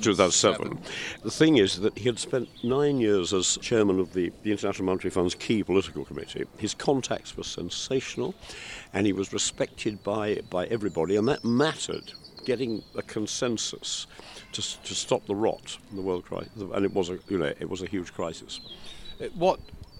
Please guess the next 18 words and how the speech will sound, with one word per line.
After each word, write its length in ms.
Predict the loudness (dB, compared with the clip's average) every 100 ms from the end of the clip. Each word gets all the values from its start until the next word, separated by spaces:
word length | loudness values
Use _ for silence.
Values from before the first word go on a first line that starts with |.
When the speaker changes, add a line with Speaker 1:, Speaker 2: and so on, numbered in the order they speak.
| -8
Speaker 1:
we 160 | -4 2
can, 160 | 6
I 80 | 6
think, 260 | 4 2 4
all 220 | 6 4
agree 300 | 4 4 4
on 240 | 4 0 -6
in 160 | -4 -2
re-, 160 | -2 -6 -18 -14 -8
respect 440 | -6 0 0 0
to 160 | -2 -2
the 160 | -4
current 500 | -10 2 2 2 -2
Chancellor, 480 | 0 2 2 0 -6
Philip 320 | 0 0 0
Hammond, 460 | 4 2 2 -4 -12 -14 -12 -10 -12 -14 -8 6
is 360 | 8 8 6
that 480 | 6 6 6 0 -6